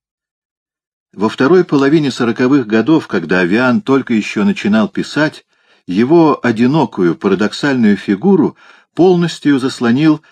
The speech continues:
экзистенциалистский роман, находившийся тогда на авансцене литературной жизни –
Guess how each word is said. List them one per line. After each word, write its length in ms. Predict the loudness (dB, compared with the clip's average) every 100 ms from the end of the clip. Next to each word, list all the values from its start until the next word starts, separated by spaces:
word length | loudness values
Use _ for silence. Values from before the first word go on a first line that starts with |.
| _ _
экзистенциалистский 1120 | -4 -2 -6 -2 -2 -2 0 0 0 -4 -2 0
роман, 440 | 2 0 -2 -6 -10 -2
находившийся 800 | -2 0 -2 -2 -2 -6 -6 -4
тогда 540 | -4 -2 -2 -2 -2 -4
на 220 | -2 -2
авансцене 840 | -2 -6 -12 -4 -2 0 -2 -4 -6
литературной 680 | -6 -4 -4 -2 -2 -2
жизни – 420 | -2 -4 -4 -8